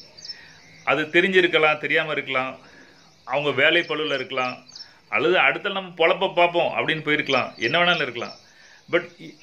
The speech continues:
நீங்க ஒரு impressions என்ன create பண்ணிருக்கீங்க? ஒருத்தருக்கு வந்து நீங்க, அ, சாமா கொடுக்கீங்க, சரக்கு கொடுக்கீங்க, அதுக்கப்புறம் அவங்க என்ன ஆச்சு, ஏதாச்சுன்னு கேட்கணுமா இல்லையா?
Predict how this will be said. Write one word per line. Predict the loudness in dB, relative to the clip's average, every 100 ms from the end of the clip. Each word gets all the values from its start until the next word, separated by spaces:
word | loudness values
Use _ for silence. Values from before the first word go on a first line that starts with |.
| _
நீங்க | -4 -2 2
ஒரு | 2 2
impressions | 0 2 2 0 -2
என்ன | 0 0
create | 0 0 -2
பண்ணிருக்கீங்க? | -6 -10 -10 -14 -14 -20 _
ஒருத்தருக்கு | -10 -8 -6
வந்து | -4 -4
நீங்க, | -4 -2 -2 -2 -8 -20 -20 -20 -14 -4
அ, | -4 0
சாமா | 0 0 -2 -6
கொடுக்கீங்க, | -8 -6 -6
சரக்கு | -4 -2 -2 -2
கொடுக்கீங்க, | -6 -2 0 -2
அதுக்கப்புறம் | -4 -8 -6 0 0
அவங்க | 2 0
என்ன | -2 0
ஆச்சு, | 0 0 -4 -2 2
ஏதாச்சுன்னு | 0 0 -6
கேட்கணுமா | -6 -4 -6
இல்லையா? | -6 -8